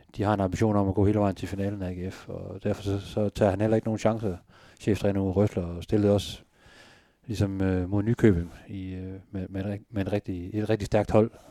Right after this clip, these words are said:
øh, og det så skulle tage lidt mere end en halvleg for A G F for ligesom at få hul på bylden og score det første mål. Det er så, hvad det er, fordi, øh, de burde have lavet en, øh, en tre, fire, fem stykker allerede før pausen.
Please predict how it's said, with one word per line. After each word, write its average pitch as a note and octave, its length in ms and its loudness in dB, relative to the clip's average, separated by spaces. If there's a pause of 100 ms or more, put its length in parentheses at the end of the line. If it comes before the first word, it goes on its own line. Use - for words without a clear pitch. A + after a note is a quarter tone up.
øh, F#2+ 420 -8 (880)
og F#2 440 -10
det F#2 80 -6
så G2 80 0
skulle - 160 -2
tage A#2 160 6
lidt A2+ 140 4
mere A2 120 4
end G#2 80 0
en F#2 60 0
halvleg G2+ 340 4 (100)
for - 180 -8
A F2 60 -2
G F#2 140 -6
F - 20 -12
for G#2+ 120 -8
ligesom F#2+ 240 -6
at E2+ 80 -8
få F2 100 -2
hul G#2 120 4
på G2+ 100 0
bylden F2+ 220 -2
og E2 60 -10
score G2 240 -2
det F#2 80 -2
første G2+ 280 -6
mål. F#2+ 200 -10
Det G#2 80 -2
er F#2+ 40 0
så, A2+ 100 4
hvad A2+ 140 8
det G2+ 100 2
er, F#2+ 140 0
fordi, - 300 -14
øh, F#2+ 200 -14 (520)
de F#2+ 80 -2
burde G2 160 4
have F#2+ 80 4
lavet G2 180 0
en, F2+ 160 -12
øh, F2+ 160 -10 (840)
en - 60 -20
tre, F#2 140 -4
fire, F2+ 240 -6
fem G2+ 200 -6
stykker F2+ 320 -6 (220)
allerede F#2 240 -8
før F#2 200 -8
pausen. F#2 360 -10